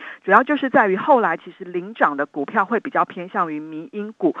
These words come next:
或者是其实就是已经比较有一点投机色彩比较浓厚的股票。虽然还是有一些蓝筹股，比方说像苹果这种表现很好，那，那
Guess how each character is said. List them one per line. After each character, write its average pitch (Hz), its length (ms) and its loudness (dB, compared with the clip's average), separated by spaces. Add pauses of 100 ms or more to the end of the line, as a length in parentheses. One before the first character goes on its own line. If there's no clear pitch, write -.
(180)
或 311 220 2
者 220 100 6
是 262 200 -4
其 196 160 -6
实 196 120 -8
就 262 140 2
是 226 180 -6
已 156 80 -10
经 226 220 -12
比 165 140 -10
较 190 180 2
有 160 160 0
一 180 40 -6
点 165 220 -8
投 156 280 -2
机 214 340 -10
色 202 160 4
彩 156 180 -2
比 131 120 -10
较 185 180 0
浓 151 260 -6
厚 180 280 -2
的 139 100 -2
股 135 260 -8
票。 - 300 4 (300)
虽 370 80 0
然 330 120 4
还 240 140 0
是 285 160 -6
有 175 160 2
一 190 60 -2
些 214 160 -2
蓝 165 240 0
筹 156 220 -2
股， 175 160 -6
比 277 120 -4
方 185 200 0
说 196 120 0
像 202 220 -2
苹 165 260 -10
果 226 240 6 (240)
这 277 100 0
种 208 180 0
表 202 200 2
现 202 240 -2
很 151 320 -4
好， 151 300 0 (240)
那， 294 140 2
那 262 260 2